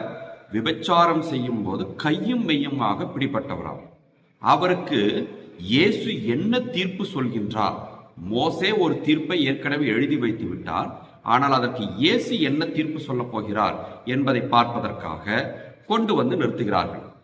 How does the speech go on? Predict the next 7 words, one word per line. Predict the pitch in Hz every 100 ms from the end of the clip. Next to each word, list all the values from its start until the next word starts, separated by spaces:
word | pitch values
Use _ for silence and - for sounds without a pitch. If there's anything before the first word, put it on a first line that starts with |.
| _
அதைத்தான் | - 147 151 - 131 170
நாம் | 143 120
இப்பொழுது | 107 113 107 107
தியானிக்கப் | 110 110 117 113 101 95
போகின்றோம். | 92 85 80 78 - - _ _ -
என்னவென்று? | 113 143 143 135 127 127 127 139 - - - - - _ _ _ _
பாலியல் | 131 139 156 170 175 180 170